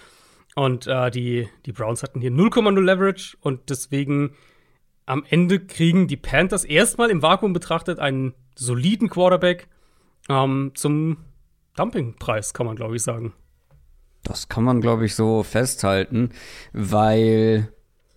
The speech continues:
Speaker 2: ich glaube, egal wie man's dreht und wendet, äh, wir haben eben schon im Vorgespräch drüber gesprochen,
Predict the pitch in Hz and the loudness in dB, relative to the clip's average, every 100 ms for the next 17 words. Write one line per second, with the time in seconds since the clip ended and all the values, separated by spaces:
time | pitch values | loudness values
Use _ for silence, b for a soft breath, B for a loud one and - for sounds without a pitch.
0 | _ - - - 107 120 107 104 120 131 | _ -14 -10 -4 -2 -2 -2 0 2 4
1 | 123 101 - 104 117 107 95 95 110 135 | 2 0 -2 -2 0 -2 -2 0 2 0
2 | - - - 113 95 98 101 110 127 117 | -4 -12 -6 -4 0 0 2 2 2 2
3 | 117 107 - 107 120 - 123 120 117 117 | 2 2 2 0 0 -2 -2 -2 -2 0
4 | 107 - 90 92 127 131 | -2 -2 -2 2 0 0